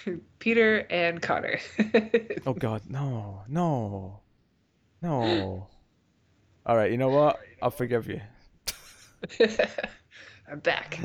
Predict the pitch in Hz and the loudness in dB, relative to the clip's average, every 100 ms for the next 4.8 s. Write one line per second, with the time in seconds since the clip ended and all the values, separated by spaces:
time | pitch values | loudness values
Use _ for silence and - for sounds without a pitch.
0 | - - 160 170 156 - 156 147 151 - | -10 -4 0 0 0 -2 -2 -4 -8 -16
1 | - - 131 151 160 147 131 131 127 120 | -20 -2 2 4 4 2 2 4 4 4
2 | 117 113 110 - 110 104 107 107 113 110 | 0 0 -2 0 0 2 -2 -2 -4 -2
3 | 117 117 113 127 123 107 104 92 101 110 | 0 2 2 0 -4 -4 -4 -4 -4 -4
4 | 98 101 98 170 170 113 - 87 | -2 -2 -2 -4 -10 -10 -10 -10